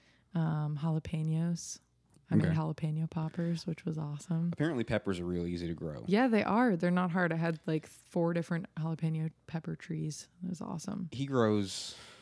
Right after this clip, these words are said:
Speaker 2: cayenne peppers,
Speaker 1: Mm.
Speaker 2: which was weird. I didn't know that they came out green. They're green
Speaker 1: Mm-hmm.
Speaker 2: before they're red.
Speaker 1: Yeah.
Speaker 2: But he'll give 'em to me, and I'll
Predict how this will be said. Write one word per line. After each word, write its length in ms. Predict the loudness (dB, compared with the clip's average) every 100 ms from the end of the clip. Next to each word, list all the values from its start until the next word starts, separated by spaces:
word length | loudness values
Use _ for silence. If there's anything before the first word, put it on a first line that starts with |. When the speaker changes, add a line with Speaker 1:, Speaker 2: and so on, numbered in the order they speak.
| -20 _ _ _ _ _ -14
Speaker 2:
cayenne 520 | -8 -4 -2 -4 -4
peppers, 500 | -8 -8 -12 -14 2
Speaker 1:
Mm. 420 | 4 6 4 2 2
Speaker 2:
which 140 | 2
was 80 | 2
weird. 300 | 2 2 2
I 80 | 0
didn't 200 | 0 2
know 160 | 2
that 140 | 2 0
they 100 | -2
came 260 | -2 0
out 180 | 0 -2
green. 340 | -2 -2 -2 -4
They're 100 | -2
green 240 | 2 4
Speaker 1:
Mm-hmm. 100 | 4
Speaker 2:
before 160 | 4 2
they're 140 | -2
red. 380 | -2 -2 -4 -2
Speaker 1:
Yeah. 200 | -2 0
Speaker 2:
But 80 | -2
he'll 260 | -2 -4
give 240 | -6 -6 -6
'em 80 | -6
to 100 | -4
me, 160 | -4
and 120 | -4
I'll 340 | -4 -4 -6